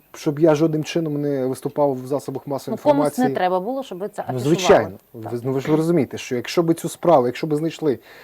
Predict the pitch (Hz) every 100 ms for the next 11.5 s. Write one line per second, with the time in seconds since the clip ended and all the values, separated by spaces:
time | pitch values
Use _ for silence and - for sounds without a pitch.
0 | - 120 135 165 175 127 107 - 101 120
1 | 151 135 127 139 170 - 311 285 - -
2 | - - _ 139 131 127 120 113 110 104
3 | 120 151 143 139 135 135 131 - 123 131
4 | 131 113 127 120 135 - 120 127 123 -
5 | 127 131 - 110 85 - _ _ _ _
6 | _ 107 110 - 131 117 110 151 131 101
7 | 110 - 113 104 107 - 95 - _ _
8 | _ _ _ - 120 120 120 123 117 123
9 | 151 113 95 - _ _ _ _ - 240
10 | 233 220 214 220 - 208 - 165 160 160
11 | 175 170 170 180